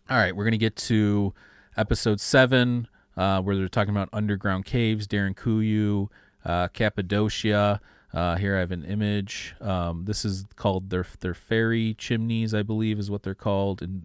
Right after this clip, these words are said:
the Cappadocia region of Turkey. And then you have these other sites, these underground cave sites of Derinkuyu,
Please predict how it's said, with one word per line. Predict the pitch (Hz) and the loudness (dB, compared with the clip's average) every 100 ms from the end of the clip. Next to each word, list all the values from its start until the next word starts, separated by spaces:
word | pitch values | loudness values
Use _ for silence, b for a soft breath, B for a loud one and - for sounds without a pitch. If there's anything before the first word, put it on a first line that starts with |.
| 101 | -8
the | 87 | -8
Cappadocia | - 95 95 92 95 - | -4 -6 -4 -4 -4 -4
region | 92 95 101 92 | -4 -4 -4 -6
of | 87 | -4
Turkey. | - 117 - 113 107 104 B B B B | 0 0 0 0 0 -2 B B B B
And | 98 98 | -2 0
then | 98 101 | 2 2
you | 101 | 0
have | 98 101 98 95 | 2 2 2 0
these | 98 | -4
other | 110 135 120 | -2 0 0
sites, | - 95 85 95 - - - | 0 -2 -2 -2 -8 -14 -8
these | 95 | -4
underground | 95 98 95 92 95 87 92 | -2 -2 -2 -2 -2 -2 -4
cave | - 120 | -2 -2
sites | - - 80 98 | -2 -4 -4 -6
of | 85 87 | -8 -6
Derinkuyu, | 90 92 92 - 92 92 92 92 | -2 -2 -4 -4 -2 0 0 -2